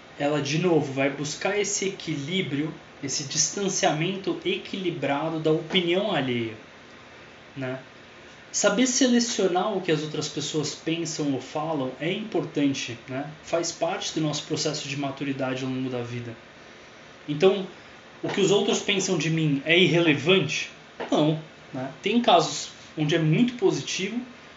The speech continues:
e tem casos onde é totalmente irrelevante ou até negativo, né? Então, casos onde é positivo, né? Tipo, pô, quando a gente recebe um bom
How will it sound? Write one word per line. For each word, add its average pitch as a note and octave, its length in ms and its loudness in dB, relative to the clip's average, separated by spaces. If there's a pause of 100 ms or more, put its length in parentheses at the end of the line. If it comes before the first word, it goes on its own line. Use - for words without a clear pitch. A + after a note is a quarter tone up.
(140)
e C#4 60 -4
tem B3+ 220 4
casos F3 320 4
onde C#4+ 220 8
é C#4 160 4
totalmente A#3 540 4
irrelevante F3+ 720 2
ou G3 80 2
até F3 140 -2
negativo, A#3 720 -2 (280)
né? C3+ 160 -6 (540)
Então, F#3 180 0
casos G3 360 4
onde G3 200 2
é F#3+ 60 2
positivo, D#3 760 -2
né? D#3+ 220 -4
Tipo, - 220 -12 (100)
pô, C#4 160 2
quando E3 160 0
a G#3+ 40 0
gente - 120 -4
recebe G#3 340 0
um F#3+ 120 0
bom F3 260 6